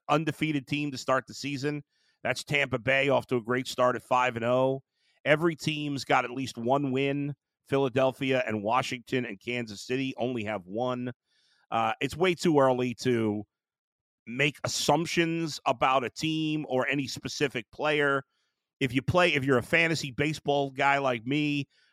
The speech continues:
don't panic. Uh, if you, if you're, if you drafted a player high and he's off to a bad start, and don't overreact if you have a, if somebody's try-, if somebody's trying to peddle off a guy who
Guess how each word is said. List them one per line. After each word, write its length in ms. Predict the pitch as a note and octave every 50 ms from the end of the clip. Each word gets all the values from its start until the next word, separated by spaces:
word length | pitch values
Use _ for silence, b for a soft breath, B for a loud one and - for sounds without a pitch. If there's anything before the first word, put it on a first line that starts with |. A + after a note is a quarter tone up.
| _ _ -
don't 200 | - B2 D#3 C3
panic. 640 | - - E3+ E3 D#3+ D#3 D#3+ D#3 - - - - - -
Uh, 200 | B2+ B2 B2 B2 A2
if 80 | -
you, 100 | B2+ B2+ B2
if 120 | B2 A2+
you're, 180 | B2 B2 A#2+ B2+
if 200 | C3 C3 B2 A#2
you 120 | A#2+ A#2
drafted 400 | G#2+ - C3 C#3 D3 - - C#3+
a 60 | B2+
player 260 | - C#3 C#3+ C#3+ C#3 B2
high 320 | A2+ C3 C#3 C#3+ C#3+ C#3+
and 100 | C#3 C3+
he's 140 | B2 A2 B2+
off 160 | C3+ C3+ -
to 100 | - C#3
a 60 | C3
bad 280 | A#2 B2 B2+ C3 B2+ B2
start, 380 | - - B2+ B2+ B2+ C3 B2 - _ _ _ _ _ _ _ _ _ _ _ _ _ _ _ _ -
and 200 | A#2+ B2 B2+ G#2
don't 220 | C#3 C#3 D#3 D3+
overreact 760 | D3 D#3 D3+ A#2 C3+ C3+ C3 C3 C3 D3 D#3 D3 D3 - -
if 120 | C3+ A2
you 140 | B2+ B2+ B2
have 280 | B2+ B2+ B2 B2 A2 A#2+
a, 280 | A#2 A#2 A2+ A2+ G#2+ G#2 _ _ _ _ _ _ _ _ -
if 80 | G#2 A2
somebody's 340 | - D3 C#3+ C#3+ C#3+ B2+ -
try-, 180 | - C#3+ C3+ C#3
if 100 | B2+ -
somebody's 340 | - F3 F#3 F#3+ G3+ F#3
trying 260 | - - G3+ F#3+ F#3 F3+
to 180 | E3 C#3+ C#3 - _ _ _ _ -
peddle 320 | - - F3 E3 D#3+ D3+ D#3
off 240 | D#3 D#3 D#3+ -
a 60 | C#3+ A#2
guy 460 | G#2 B2 C#3 C#3+ D3+ D#3 D3+ D3+ D3+
who 260 | C#3 C#3+ C3+ B2+